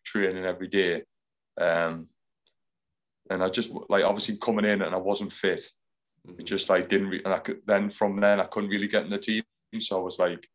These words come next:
Speaker 1: I was only training, and when I was playing, I wasn't fit enough. So I was, like,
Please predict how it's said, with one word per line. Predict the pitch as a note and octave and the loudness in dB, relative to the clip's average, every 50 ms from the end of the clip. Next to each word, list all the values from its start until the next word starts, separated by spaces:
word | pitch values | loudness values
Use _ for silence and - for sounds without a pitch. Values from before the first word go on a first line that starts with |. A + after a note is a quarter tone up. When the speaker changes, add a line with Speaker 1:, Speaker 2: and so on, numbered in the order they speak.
| _ _ - | _ _ -8
Speaker 1:
I | G2+ | -6
was | F#2+ G2 | -2 0
only | A#2 A2+ G#2+ G2+ | 2 2 2 2
training, | - - A2+ G#2+ G2+ G2+ F#2+ F2+ F2 F2 | 0 0 2 4 4 4 4 2 0 -2
and | F#2 | 0
when | F#2+ G2 G2 | 2 4 4
I | G2 | 6
was | F#2 G#2 G#2+ G#2+ | 6 4 2 2
playing, | - - A2+ G#2+ G#2 F#2+ | 0 -2 0 2 2 2
I | E2+ F2 | 2 0
wasn't | F#2+ G2 F#2+ G2 - | 0 -2 -2 -4 -4
fit | - G#2+ - - - | -4 -4 -4 -4 -6
enough. | G#2+ A2 A2+ A#2 A#2 | -4 -2 -2 -2 -2
So | - - G2 F#2+ | -2 -2 -2 -2
I | F#2 | 0
was, | F#2+ G2+ - - - | -2 -2 -4 -4 0
like, | F#2+ F2+ F2+ F2 F2 | 2 2 2 0 -4